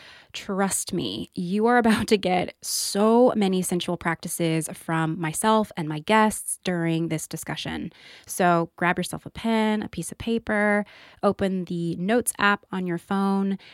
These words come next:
and, um, take some notes. Have fun exploring what we have cooked up for you. And <laughs> one more also. This is the last episode of Sensual Self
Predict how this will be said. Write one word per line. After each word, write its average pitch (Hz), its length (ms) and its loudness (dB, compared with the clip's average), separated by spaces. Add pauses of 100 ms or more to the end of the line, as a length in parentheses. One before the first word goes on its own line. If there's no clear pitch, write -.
(180)
and, 202 280 0
um, 202 240 0
take - 180 -6
some 285 120 0
notes. - 580 0 (220)
Have 202 180 -4
fun 214 440 -4
exploring 180 600 -4
what 165 160 -6
we 165 340 -2 (280)
have 175 200 -6
cooked - 240 -6
up 208 140 -6
for - 160 -8
you. - 400 -8 (720)
And 226 360 6 (280)
<laughs> 247 260 2
one 226 300 4
more 240 220 8
also. 175 680 6 (480)
This 302 640 2 (140)
is 277 300 4
the 262 120 2
last 262 380 4
episode 233 840 4
of 233 360 4
Sensual 269 380 2
Self 302 580 2